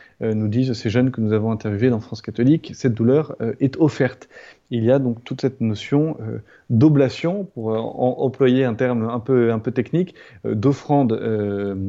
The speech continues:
euh, des douleurs à des intentions, euh, diverses. Enfin, certains nous ont parlé de ce pèlerinage de, de Chartres comme un bon moyen pour chasser, euh, la tiédeur, puisque à force de ramer, euh, à contre-courant, euh, dans la société dans laquelle nous vivons,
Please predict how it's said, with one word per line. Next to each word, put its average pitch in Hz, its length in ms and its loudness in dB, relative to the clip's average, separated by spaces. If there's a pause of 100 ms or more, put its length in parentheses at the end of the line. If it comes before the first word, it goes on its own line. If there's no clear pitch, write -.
(160)
euh, 95 280 -8
des 107 160 4
douleurs 110 600 4
à 120 140 0
des 117 180 -2
intentions, 107 640 -4
euh, 95 140 -10
diverses. 107 400 -4 (320)
Enfin, 151 300 2
certains 143 300 -6
nous 123 200 -2
ont 123 60 -4
parlé 123 360 0
de 120 100 -4
ce 117 300 -6
pèlerinage 120 580 -2
de, 107 220 -4
de 101 140 -6
Chartres 156 260 -6
comme 120 100 -4
un 110 80 0
bon 113 200 2
moyen 143 440 2 (380)
pour 117 200 -8
chasser, 147 580 0
euh, 113 160 -2
la 113 120 0
tiédeur, 165 520 2
puisque - 340 -6 (480)
à 120 60 -4
force 139 340 0
de 127 60 2
ramer, 123 460 2
euh, 107 200 -2
à - 80 -8
contre-courant, 135 880 0
euh, 104 200 -6
dans 104 120 -6
la 104 100 -8
société 113 420 -2
dans 117 100 0
laquelle 104 260 0
nous 110 80 2
vivons, 113 380 2